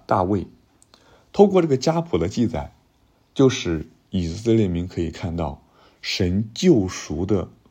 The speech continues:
旨意清晰的显明。这也就意味着他们的身份也能够在这个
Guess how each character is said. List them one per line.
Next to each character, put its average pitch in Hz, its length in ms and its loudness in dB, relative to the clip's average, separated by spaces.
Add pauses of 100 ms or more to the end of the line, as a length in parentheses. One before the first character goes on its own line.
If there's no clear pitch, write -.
(1800)
旨 85 240 -6
意 107 280 -2 (380)
清 151 360 0
晰 147 200 -2
的 107 160 0
显 71 300 -10
明。 71 180 -12 (760)
这 156 160 2
也 120 140 6
就 113 200 4
意 135 220 0
味 120 240 2
着 78 240 -8 (580)
他 151 260 2
们 135 120 0
的 95 80 0
身 113 260 -2
份 92 240 -4 (500)
也 95 200 4
能 82 240 0
够 104 220 2
在 98 200 0
这 92 140 -2
个 82 220 -6